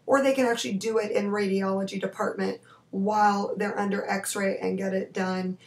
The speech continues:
um, and they can see it right then and there, um, and make adjustments as needed. Um, I already mentioned the O R I F,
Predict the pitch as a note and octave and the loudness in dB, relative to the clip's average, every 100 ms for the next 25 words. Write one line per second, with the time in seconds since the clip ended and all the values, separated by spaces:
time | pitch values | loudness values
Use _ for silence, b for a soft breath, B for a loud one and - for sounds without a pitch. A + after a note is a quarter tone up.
0 | B B - F#3+ F#3+ F#3+ F#3 F#3+ - - | B B -4 0 2 2 0 -2 -6 -6
1 | A3 G#3 F#3+ F#3+ F#3 - F#3+ F#3 G3 F#3+ | -2 2 2 2 -2 0 2 2 2 0
2 | F#3+ F#3 F#3 F3+ G#3 - - F#3+ b b | -2 -4 -4 -6 -8 -8 -8 -12 b b
3 | b - F#3+ F#3+ G3 F#3+ G#3 G3 G3 - | b -2 0 2 2 2 -2 -4 -4 -2
4 | F#3+ G3 F3+ F#3+ F#3+ F#3+ F3+ - _ _ | -4 -4 -4 -2 -2 -4 -8 -12 _ _
5 | _ _ _ - - - A3+ A3 A3 G#3 | _ _ _ -16 -14 0 2 4 2 2
6 | A3 G#3+ G#3 A3+ G#3+ G#3 G#3 G3+ G3+ G#3 | 2 0 0 0 2 2 2 0 0 4
7 | B3+ - | 2 2